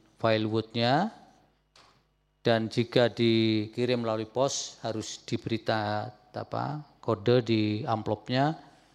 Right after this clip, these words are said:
bahwa itu berkaitan dengan perbaikan permohonan nomor satu sembilan dua dan satu sembilan lima, karena untuk membedakan dokumen-dokumen yang masuk ke M K, karena dalam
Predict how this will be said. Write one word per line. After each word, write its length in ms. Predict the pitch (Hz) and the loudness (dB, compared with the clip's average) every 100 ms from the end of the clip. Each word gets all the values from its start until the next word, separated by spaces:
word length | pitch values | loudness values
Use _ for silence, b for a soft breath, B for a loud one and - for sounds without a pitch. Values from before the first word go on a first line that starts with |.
| B _ | B _
bahwa 220 | - 107 107 | -2 0 2
itu 160 | 110 | 0
berkaitan 480 | 123 - 107 110 110 | -2 0 0 0 -2
dengan 160 | 104 101 | -4 -4
perbaikan 480 | 101 104 101 104 | -6 -6 -4 -4
permohonan 400 | 101 104 101 113 | -4 -6 -2 0
nomor 400 | 110 107 104 104 | 0 0 -2 -4
satu 240 | - 101 110 | -4 -6 -6
sembilan 320 | - 107 101 | -12 -12 -10
dua 320 | 101 107 120 | -8 -6 -6
dan 240 | 117 104 98 | -6 -10 -12
satu 240 | - 107 | -14 -14
sembilan 240 | - 107 | -10 -10
lima, 240 | 101 113 110 | -8 -4 -2
karena 320 | 107 127 131 B B B B B - | 0 2 0 B B B B B -2
untuk 400 | 123 117 131 139 | -2 2 0 0
membedakan 880 | 120 113 110 110 127 135 135 139 | -2 0 0 0 0 0 -2 -4
dokumen-dokumen 960 | 135 113 - 117 120 117 - 113 113 117 | -8 -8 -4 0 0 -2 -8 -10 -6 -2
yang 160 | 110 107 | -2 -2
masuk 480 | 104 101 135 - - _ _ _ _ _ _ _ _ _ | -4 -2 -4 -4 -10 _ _ _ _ _ _ _ _ _
ke 160 | 110 110 | -2 -2
M 240 | - 107 101 | -2 -6 -4
K, 240 | - 131 | 0 0
karena 480 | 131 110 110 113 110 | 0 -2 -2 -2 -4
dalam 560 | 110 107 104 104 104 | -4 -4 -4 -8 -10